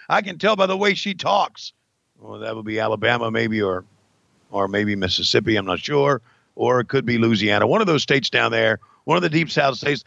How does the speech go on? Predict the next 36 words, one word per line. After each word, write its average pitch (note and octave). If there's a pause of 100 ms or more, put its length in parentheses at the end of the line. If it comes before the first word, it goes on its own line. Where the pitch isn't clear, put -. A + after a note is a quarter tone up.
(140)
They F3+
all A3+
sound A3
the F#3
same G3+
to F3
me. F3 (240)
She B3
sounds G#3+
like G#3
a F3
female G#3+
Conrad G3
Thompson. E3+ (300)
And A2+
only D3
I D3
think D3
I D3
gotta D3
lose D#3
is A#2+
look F3+
you F3+
in F3
the E3+
eye, F3 (340)
Brutus C3+
Beefcake, D3
and C#3
say D3
this. D3 (160)
"What F3+
would C#4
Conrad B3
do F#3+